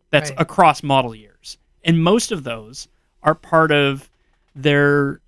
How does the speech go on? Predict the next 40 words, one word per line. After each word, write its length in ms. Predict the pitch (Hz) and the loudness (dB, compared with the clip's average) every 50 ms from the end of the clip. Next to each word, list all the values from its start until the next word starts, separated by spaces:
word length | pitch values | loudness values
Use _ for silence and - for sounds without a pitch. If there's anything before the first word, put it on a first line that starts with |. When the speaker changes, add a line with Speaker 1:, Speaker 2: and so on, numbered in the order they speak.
| _ _ - | _ _ -4
Speaker 1:
their 240 | 139 147 139 139 135 | 0 2 2 2 2
new 440 | 139 143 147 160 170 180 180 180 | 2 2 4 4 4 4 2 2
platform. 720 | 170 - _ - 156 151 151 - - - 147 127 123 123 | 0 -4 _ 0 0 0 0 0 -4 -8 -6 -6 -4 -4
Well, 200 | 120 131 131 127 | -2 -2 -2 -2
it's 280 | 127 - - - - _ _ | -4 -8 -10 -18 -20 _ _
not 260 | - 143 151 147 135 | -4 -2 -2 -2 0
new 180 | 147 147 156 147 | 0 -2 0 0
anymore, 460 | 139 135 131 131 151 185 180 160 143 | 0 -2 0 0 2 2 4 4 2
but 160 | 139 139 143 | 2 0 -2
it's, 220 | 143 139 - - - | -2 -4 -4 -4 -2
uh, 360 | 143 135 131 127 123 123 - _ _ _ _ _ _ - - | 0 0 2 0 0 -2 -6 _ _ _ _ _ _ -4 -2
and 120 | 156 147 | -2 0
it, 160 | 151 151 165 160 | -2 -4 -4 -8
the 80 | 160 | -8
first 320 | - - 180 175 165 - 175 | -4 0 0 0 -2 -2 -2
one 160 | 165 160 156 | -2 0 2
I 60 | 143 | 2
got 220 | 139 185 196 202 - | 2 2 2 2 0
was 100 | 143 - | -4 -10
a 40 | 151 | -12
twenty 320 | - - - 147 143 147 | -12 -8 -4 -2 -2 -2
thirteen 480 | 147 - 160 151 - - - 139 131 131 | -2 -2 -4 -6 -4 -4 -4 -4 -4 -2
bike 280 | - - 185 180 143 - | 0 2 0 0 0 -6
because 540 | - 143 - - 143 131 127 127 120 - - | -16 -16 -8 -4 -2 -2 -2 -2 -6 -8 -4
it 160 | - 156 - | -4 -4 -2
was 160 | 160 151 135 | -2 -4 -2
a 140 | 147 143 139 | 0 -2 -2
real 440 | 127 131 131 147 165 202 220 202 160 | -2 -6 -4 0 2 2 2 2 2
bike. 340 | 123 127 113 104 98 - - | -2 -4 -6 -6 -12 -18 -10
I 120 | 143 143 147 | -6 -6 -6
tried 500 | - - - - 165 165 165 170 170 165 | -6 -6 -4 -2 0 2 2 2 2 2
out 260 | 151 147 147 143 - | 2 2 0 0 -4
the 80 | - 139 | -6 -12
twenty 280 | - - 165 151 147 | -10 -6 -4 -4 -4
twelve 260 | 143 - 165 214 233 | -4 -2 -2 0 2
bike 180 | 196 160 143 143 | 2 2 0 0
and 100 | 143 135 | 0 -2
I 60 | 139 | -2
Speaker 2:
Mm-hmm. 80 | 135 - | -2 0
Speaker 1:
thought 300 | - 139 139 135 127 | 0 2 2 2 0